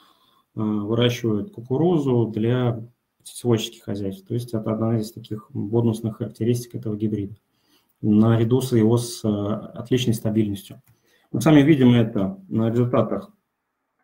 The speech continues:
э, демо-опытов, э, как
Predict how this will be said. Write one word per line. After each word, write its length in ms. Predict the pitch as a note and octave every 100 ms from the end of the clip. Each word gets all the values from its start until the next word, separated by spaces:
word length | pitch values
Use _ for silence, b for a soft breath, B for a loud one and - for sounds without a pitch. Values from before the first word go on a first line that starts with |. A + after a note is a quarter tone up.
| -
э, 40 | A2
демо-опытов, 880 | G#2+ A2 F#3 E3 D3+ C#3 B2 A#2+ -
э, 1300 | _ _ _ _ _ _ - A2+ A2 G#2+ G#2 G#2 G#2+ -
как 320 | A#2 G#2 -